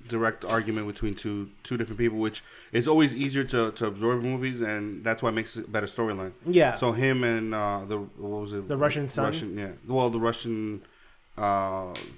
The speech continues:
Speaker 1: the son, but mostly the, the father as well.
Speaker 2: The father, yeah. So, uh,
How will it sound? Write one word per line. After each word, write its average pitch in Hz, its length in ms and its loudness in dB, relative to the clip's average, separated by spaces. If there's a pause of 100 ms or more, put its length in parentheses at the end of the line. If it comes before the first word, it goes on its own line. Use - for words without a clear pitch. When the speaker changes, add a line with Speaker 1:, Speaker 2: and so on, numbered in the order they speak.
Speaker 1:
the 123 120 -4
son, 160 440 8
but 113 160 0
mostly 120 340 0
the, 98 260 -2
the 92 60 -6
father 104 320 0
as 92 80 -6
well. 95 160 -4
Speaker 2:
The 147 100 0
father, 127 340 2
yeah. 123 220 -4 (300)
So, 156 320 4
uh, 135 160 -4